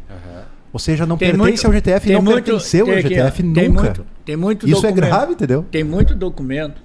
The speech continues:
Speaker 3: que a gente lançou mão pra fechar a pesquisa que a gente tava
Speaker 2: Isso,
Speaker 3: fazendo.
Speaker 2: isso aí, ó.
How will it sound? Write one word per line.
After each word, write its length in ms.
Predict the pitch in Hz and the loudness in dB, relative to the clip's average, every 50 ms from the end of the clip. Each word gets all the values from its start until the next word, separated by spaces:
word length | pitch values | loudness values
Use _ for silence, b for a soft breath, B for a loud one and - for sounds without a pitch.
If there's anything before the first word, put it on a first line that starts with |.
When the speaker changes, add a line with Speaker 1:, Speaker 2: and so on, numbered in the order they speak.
| - | -16
Speaker 3:
que 80 | - 143 | -12 -10
a 60 | 127 | -10
gente 340 | 120 139 143 - - - - - | -8 -8 -10 -10 -12 -14 -12 -10
lançou 440 | 143 143 143 123 - - - - | -8 -6 -6 -4 0 0 2 2
mão 360 | - - 165 165 175 165 135 - - - 143 | 0 -2 -4 -6 -8 -8 -10 -12 -12 -10 -4
pra 120 | 143 147 | -2 -2
fechar 540 | - - 170 151 - - 170 160 175 190 202 | -2 -2 -2 -4 -4 -4 -2 -2 -2 -2 -2
a 40 | 208 | -4
pesquisa 520 | - - 214 - - - 175 151 143 165 | -6 -8 -8 -8 -8 -8 -10 -12 -12 -10
que 80 | 156 175 | -10 -6
a 40 | 151 | -4
gente 180 | 147 202 262 | -2 -2 0
tava 100 | 311 - | 0 0
Speaker 2:
Isso, 100 | - - | -2 -2
Speaker 3:
fazendo. 160 | 262 - - 233 | -2 -2 -2 -2
Speaker 2:
isso 100 | 226 233 | 0 0
aí, 200 | 233 254 285 330 277 | 0 0 0 0 0
ó. 240 | 208 160 160 147 | 0 0 -2 -4